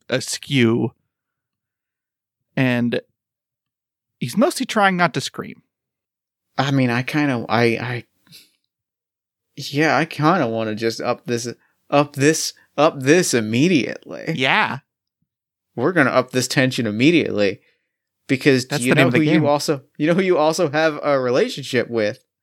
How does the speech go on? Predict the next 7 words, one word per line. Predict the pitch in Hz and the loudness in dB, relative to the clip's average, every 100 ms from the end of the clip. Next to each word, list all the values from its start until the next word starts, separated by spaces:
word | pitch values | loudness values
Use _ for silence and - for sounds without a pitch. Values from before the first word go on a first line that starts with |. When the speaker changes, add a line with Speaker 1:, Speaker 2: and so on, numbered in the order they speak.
| _ _ _ _ _ _ _ _ _ _ - - | _ _ _ _ _ _ _ _ _ _ -10 0
Speaker 1:
Your | 127 | 2
handler. | 127 160 - 110 - - - | 2 0 -2 -6 -6 -2 -2
<laughs> | - 453 - | 2 0 2
Speaker 2:
is | 139 123 120 120 123 | 2 2 0 -2 -2
my | 123 113 | 0 2
handler. | 120 165 240 | 2 0 0
<laughs> | - | -4